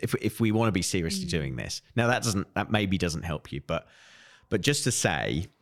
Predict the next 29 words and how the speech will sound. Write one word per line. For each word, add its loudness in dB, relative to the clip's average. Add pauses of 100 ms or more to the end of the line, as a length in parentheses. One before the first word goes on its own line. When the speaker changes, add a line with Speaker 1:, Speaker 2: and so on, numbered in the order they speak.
(540)
Speaker 1:
I 2
think -4
what 0
we've -2
got 0
to -4
stop -2
doing -4
is 0
mentoring 0
people -2
into -2
the -2
traditional -2
formula -2
of -6
communication. -2
Like, -4
I'm 2
starting 0
to 0
think -2
this -4
at -2
the -2
Speaker 2:
Brilliant. 2
Speaker 1:
moment. -2
Like, 0
I, 2